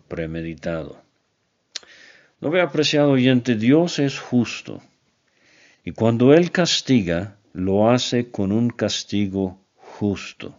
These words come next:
Él nunca se pasa, ni más ni menos. Pero nosotros sí. Nosotros, eh, debido al pecado, nos vamos al extremo. Y si a alguien le sacaron un ojo,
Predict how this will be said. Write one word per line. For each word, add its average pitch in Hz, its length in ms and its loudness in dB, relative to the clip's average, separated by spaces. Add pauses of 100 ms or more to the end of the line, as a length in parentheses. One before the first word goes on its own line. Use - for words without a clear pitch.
Él 117 180 -6
nunca 160 280 0
se 131 200 -2
pasa, - 560 -2 (500)
ni 92 160 -6
más 131 640 -2 (560)
ni 92 180 -4
menos. 90 640 -4 (1080)
Pero 104 180 0
nosotros 135 580 -2
sí. - 280 -12 (1800)
Nosotros, 151 800 0 (420)
eh, 101 160 -4
debido 143 500 4
al 127 220 4
pecado, 110 720 0 (480)
nos 98 260 -6
vamos 120 400 2
al 95 140 0
extremo. 90 720 -4 (260)
Y 95 100 -14
si - 200 -6
a 98 100 2
alguien 143 340 2
le 135 100 -2
sacaron 113 760 0
un 123 240 2
ojo, 104 460 -4